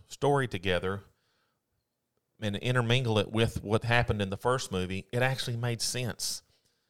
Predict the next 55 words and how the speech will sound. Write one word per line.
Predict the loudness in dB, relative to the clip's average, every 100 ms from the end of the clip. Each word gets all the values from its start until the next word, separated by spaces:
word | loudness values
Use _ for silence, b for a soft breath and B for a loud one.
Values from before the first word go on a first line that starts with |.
| _
And | -6
it | -2
wasn't | 2 2 2 0
irritating, | 2 2 2 0 0 -2
and | -2
it |
wasn't, | 2 2 0 -4 -4
the | 0
first | 2 2
one | 0 -2
felt | 4 4 4 -2
rushed | 0 4 4 2 -2 -8 -10
and | -8
abrupt, | -4 2 6 6 4
and | -2
it's | -2
just | -2 2
like, | 2 2 0
"Oh, | 0 0 2
oh, | 2 2 2
uh, | 0
action, | 0 -2 -2 0
action, | 0 2 0
action." | 2 0 0 -2
It's | 0
like, | 0
"What | -2 -2 6 6 6
is | 0
going | 2 2 4 2
on?" | 0 2 2 0 -4
You, | -10 -10
it's, | -6 -6
it's | -8
just | -6
like | -6 -4
there | -4
was | -4
no | -2 -2
story | -2 -4 -2 -2
at | 0
all. | 2 2 0 -6 B B
And | -6 -2
this | -2 -2
added | 2 4 4
in, | 4 4 4 2 b b b
maybe | -2 0 0
excessively, | 0 2 2 0 -4 -4
but | -2
it | 0
added | 4 4 4
in | 2
a |
lot | 2 4 6 8 8 4
of | 0
storytelling | -4 0 4 6 4 2 -4 _ _ _ _ _ -2 4 4 4 0